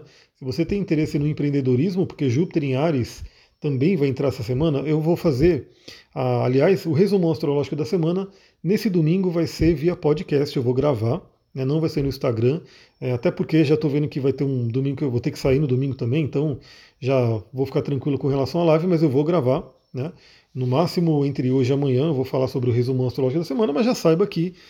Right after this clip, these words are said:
Júpiter já tá ali com o pezinho em Áries. Júpiter em Áries é muito bom pra empreendedorismo, pra gente poder tomar iniciativas. Então, se você tem essa veia empreendedora e de repente quer fazer um projeto comigo, manda mensagem pra mim que a gente conversa.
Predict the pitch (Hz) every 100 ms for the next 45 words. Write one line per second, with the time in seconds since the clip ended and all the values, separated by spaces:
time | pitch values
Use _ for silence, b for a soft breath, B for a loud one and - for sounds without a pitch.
0 | B B - 127 220 226 180 170 160 170
1 | 156 156 170 160 139 131 175 202 139 139
2 | 131 131 208 233 180 127 127 147 - b
3 | b b 151 123 127 208 254 175 123 139
4 | 185 165 143 160 165 151 151 135 117 160
5 | 151 123 117 123 135 127 139 117 147 151
6 | _ _ 147 135 139 156 160 185 - 117
7 | 101 - - _ _ _ _ _ _ _
8 | - 120 160 156 147 160 - 147 117 B
9 | B B B - 160 120 135 135 139 135
10 | 120 127 185 156 123 123 127 131 - -
11 | 165 165 127 143 135 117 127 - 214 196
12 | 226 - _ - 190 185 170 160 151 165
13 | 139 135 160 143 - 185 123 95 -